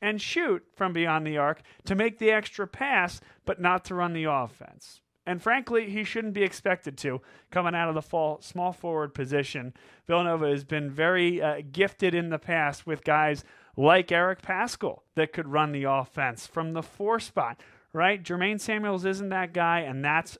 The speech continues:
okay. Villanova fans, Villanova analysts like us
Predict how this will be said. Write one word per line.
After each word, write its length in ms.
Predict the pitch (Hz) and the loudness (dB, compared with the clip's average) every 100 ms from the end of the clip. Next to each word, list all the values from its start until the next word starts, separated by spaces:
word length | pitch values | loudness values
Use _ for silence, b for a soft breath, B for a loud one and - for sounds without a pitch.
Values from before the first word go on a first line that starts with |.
| - | -2
okay. 880 | 147 147 143 - - 143 117 98 104 _ b b b b | 0 0 -2 -8 2 2 2 -4 -16 _ b b b b
Villanova 440 | - 156 151 151 151 | -2 0 2 -2 -4
fans, 640 | 160 160 160 156 - - _ _ 147 | -2 -2 -2 -4 -12 -20 _ _ -2
Villanova 480 | 151 151 147 143 | 0 2 2 4
analysts 480 | 147 160 156 156 - | 4 4 2 0 0
like 200 | 151 143 | -2 4
us 360 | 151 147 - | 4 4 -2